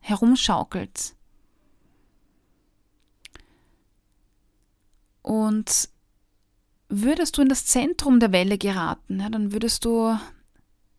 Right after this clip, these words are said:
mitgerissen werden, mitgerissen werden in diesem Strudel. Es ist so stark, dass du nichts dagegen ausrichten kannst, weil du hast keinen Halt,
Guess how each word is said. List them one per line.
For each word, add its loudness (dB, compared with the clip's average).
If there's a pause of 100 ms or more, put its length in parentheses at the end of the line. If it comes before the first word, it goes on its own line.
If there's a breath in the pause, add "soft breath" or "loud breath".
(260)
mitgerissen 2
werden, -4
mitgerissen 0
werden -2
in -2
diesem -2
Strudel. -4 (720 soft breath)
Es -8
ist 0
so 2
stark, -4 (400)
dass -6
du 4
nichts 4
dagegen -2
ausrichten -4
kannst, -6 (280)
weil -4
du -4
hast -2
keinen 0
Halt, -2